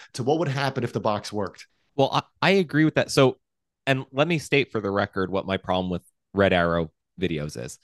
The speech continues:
Speaker 1: Go.
Speaker 2: I get that they're fun, and I get that, I get titling things, uh, twenty-six things you may have missed about Batman Beyond or something like that with the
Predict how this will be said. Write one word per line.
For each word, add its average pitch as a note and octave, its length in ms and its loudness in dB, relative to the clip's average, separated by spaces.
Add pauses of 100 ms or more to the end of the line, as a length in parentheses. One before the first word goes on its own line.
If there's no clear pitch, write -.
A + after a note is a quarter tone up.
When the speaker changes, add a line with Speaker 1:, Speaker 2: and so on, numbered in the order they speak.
(120)
Speaker 1:
Go. G2+ 220 -2 (340)
Speaker 2:
I B2+ 160 4
get D3+ 240 0
that D3+ 120 2
they're A#2+ 160 2
fun, F2 520 -2 (440)
and G#2+ 140 2
I G#2 140 4
get A2+ 280 2
that, A2 140 -2 (200)
I A#2 120 4
get C3 260 0
titling A#2 480 0
things, G#2 380 -4
uh, F#2+ 160 2
twenty-six D#3 580 -2
things C3 320 2
you A#2 80 2
may A2+ 160 2
have A2+ 240 2
missed G#2+ 320 2
about F#2+ 320 2
Batman G2 400 0
Beyond F2+ 420 -2
or D#2 80 -8
something E2+ 280 -12
like E2 180 -6
that D#2+ 160 -10
with E2+ 140 -10
the - 100 -14